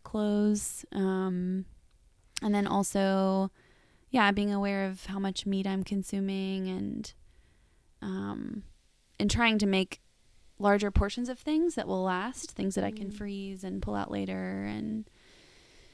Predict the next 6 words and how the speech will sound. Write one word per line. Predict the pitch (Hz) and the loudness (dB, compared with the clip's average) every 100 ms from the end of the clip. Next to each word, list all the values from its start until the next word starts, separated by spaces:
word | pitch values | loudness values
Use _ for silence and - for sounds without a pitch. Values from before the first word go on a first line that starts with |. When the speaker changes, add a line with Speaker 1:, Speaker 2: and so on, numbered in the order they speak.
| - - - | -20 -20 -4
Speaker 1:
made | 226 214 208 | 2 4 4
my | 214 208 | 2 2
own, | 208 208 202 202 | 2 2 2 2
uh, | 196 190 196 | 0 0 -4
Febreze | - 226 202 214 220 226 240 | -6 -6 -2 0 0 0 -2
yesterday. | 240 226 - 226 226 226 247 | 0 0 0 2 2 4 4